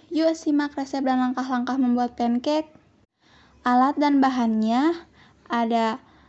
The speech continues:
mixer atau spatula kayu, garpu, teflon ukuran kecil atau standar, sendok sayur,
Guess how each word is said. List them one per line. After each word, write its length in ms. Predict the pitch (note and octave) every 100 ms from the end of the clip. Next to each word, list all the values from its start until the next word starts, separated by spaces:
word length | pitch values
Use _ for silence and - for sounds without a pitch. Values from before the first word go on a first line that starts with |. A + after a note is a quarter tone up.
| _
mixer 460 | - A#3+ - - C4+
atau 320 | D#4+ D4+ C4+
spatula 580 | C4+ C4+ B3 B3 A#3 A3+
kayu, 640 | - G#3+ G#3 A#3 D4+ E4+ - - - - -
garpu, 640 | A#3 A3+ A3 - C4+ D4+ D#4+ - - -
teflon 400 | C#4 - D4 D4+
ukuran 400 | C4+ C4+ B3 A#3+
kecil 480 | A#3 - - A3+ A3
atau 240 | A3 A3+ A#3
standar, 680 | - G#3+ G#3 G#3 B3 D4+ - - - _
sendok 460 | - C4+ C4 B3+ B3+
sayur, 500 | B3 A3+ A#3 C4+